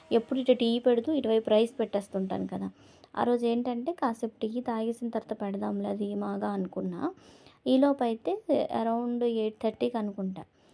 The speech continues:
అప్పటికే వంట స్టార్ట్ చేసా, కానీ కొంచెం, ఆ, హడావిడి అయిపోయింది పనులన్నీ కూడా. ఎందుకనేసి అంటే ఇంకా బన్నీ, తనీష్ ఫోన్ చేసి, "అమ్మ, ఈ వీక్ కూడా రండి, నాకు యూనిఫామ్ అయితే లేదు,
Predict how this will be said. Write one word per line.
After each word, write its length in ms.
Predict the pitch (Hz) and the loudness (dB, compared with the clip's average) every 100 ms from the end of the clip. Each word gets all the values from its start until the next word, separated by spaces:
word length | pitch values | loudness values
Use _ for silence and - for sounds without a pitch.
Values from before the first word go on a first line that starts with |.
| - 196 | -10 -8
అప్పటికే 360 | 190 190 214 | -2 -2 0
వంట 240 | 269 226 233 | -2 -2 -4
స్టార్ట్ 460 | - 233 226 - | -4 -4 -4 -2
చేసా, 220 | 240 233 233 | -2 0 0
కానీ 260 | 226 320 | 0 -2
కొంచెం, 420 | 370 269 254 240 247 - - _ 226 | 0 0 2 0 -4 -14 -20 _ -6
ఆ, 120 | 214 | -4
హడావిడి 440 | 220 226 254 254 226 | 0 4 4 4 2
అయిపోయింది 500 | 208 208 196 190 180 - | 0 0 0 -2 -4 -2
పనులన్నీ 460 | 214 214 214 208 208 | 0 0 0 -2 -2
కూడా. 400 | 196 190 247 320 - - _ - | -2 0 0 -4 -8 -20 _ 0
ఎందుకనేసి 540 | 254 254 269 262 247 233 | 4 4 4 2 2 0
అంటే 300 | 220 226 339 381 - 214 - _ _ _ _ _ _ _ _ _ _ | -2 2 2 2 0 -4 -8 _ _ _ _ _ _ _ _ _ _
ఇంకా 240 | 226 - 214 | -6 -2 0
బన్నీ, 440 | 220 220 240 254 | 2 2 2 2
తనీష్ 320 | 240 220 247 | 2 2 0
ఫోన్ 300 | - 233 226 220 | 0 -2 0 0
చేసి, 340 | 226 - 381 - - - - | -2 -2 -6 -6 -16 -8 0
"అమ్మ, 240 | 220 233 | 2 4
ఈ 260 | 233 220 226 | 2 2 2
వీక్ 260 | 233 233 | 2 0
కూడా 260 | - 226 233 | 0 0 2
రండి, 320 | 220 208 233 | 0 0 2
నాకు 220 | 254 208 | 2 2
యూనిఫామ్ 540 | 202 208 226 233 233 220 | 0 2 0 2 0 0
అయితే 240 | 208 220 | 0 0
లేదు, 540 | 208 202 196 233 349 | 2 0 0 0 0